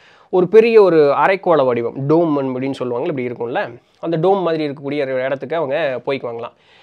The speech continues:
இவங்களுடைய ட்ரெய்னர் பேரு ஆர்லீட், ஆ, ஆர்லெட், கரெக்ட், ஆர்லெட் அப்படிங்கிறவங்க இவங்களுடைய ட்ரெய்னர். பயங்கர திறமைசாலி. நீங்க ஏதாவது ஒரு சின்ன தப்பு பண்ணா கூட டவால்னு புடிச்சிருவாங்க. "ஏய், இந்த மாதிரி தப்பு நடக்குது, கரெக்ட் பண்ணு" அப்படிம்பாங்க. So, அந்த அளவுக்கு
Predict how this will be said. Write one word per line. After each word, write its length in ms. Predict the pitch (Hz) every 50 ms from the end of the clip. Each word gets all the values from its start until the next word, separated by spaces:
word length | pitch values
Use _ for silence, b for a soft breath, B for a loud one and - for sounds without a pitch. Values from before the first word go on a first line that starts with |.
| b b b
இவங்களுடைய 380 | 214 214 208 196 190 175 165 151 - 170
ட்ரெய்னர் 260 | 202 220 220 190 160
பேரு 560 | - 151 143 170 190 170 127 123 147 180 185 - _ _ - -
ஆர்லீட், 680 | 151 165 175 170 175 180 175 170 175 - - - - _ _ _ _ _ - 139
ஆ, 300 | 139 139 135 139 139 -
ஆர்லெட், 640 | - 143 147 156 147 147 147 156 151 _ - - - -
கரெக்ட், 240 | - 117 113 - - - _ -
ஆர்லெட் 420 | - 147 156 151 139 139 135 - - -
அப்படிங்கிறவங்க 440 | 151 139 139 135 135 127 139 165 175
இவங்களுடைய 340 | 151 135 127 123 120 117 113 131
ட்ரெய்னர். 220 | 123 117 117 - - _ _ - -
பயங்கர 400 | - 160 156 214 226 240 233 220
திறமைசாலி. 580 | 185 196 170 165 156 - 156 143 131 123 120 B B B B B B B
நீங்க 180 | B 170 160 190
ஏதாவது 200 | 202 254 254 226
ஒரு 80 | 214 -
சின்ன 520 | - - 233 240 247 254 262 269 277 254
தப்பு 200 | 220 202 185 202
பண்ணா 240 | 196 202 196 196 185
கூட 160 | 185 196 214
டவால்னு 400 | 180 175 165 185 202 202 180 156
புடிச்சிருவாங்க. 380 | 160 156 160 147 135 127 127 131
"ஏய், 200 | 139 147 147 143
இந்த 100 | 135 131
மாதிரி 180 | 135 143 139
தப்பு 200 | 135 135 123 143
நடக்குது, 380 | 131 123 123 120 175 214 - 165
கரெக்ட் 140 | 143 - -
பண்ணு" 180 | 139 127 120
அப்படிம்பாங்க. 540 | 120 120 117 120 120 117 123 117 117 120 120
So, 160 | - - 117
அந்த 240 | 131 156 175 185 175
அளவுக்கு 240 | 170 156 - -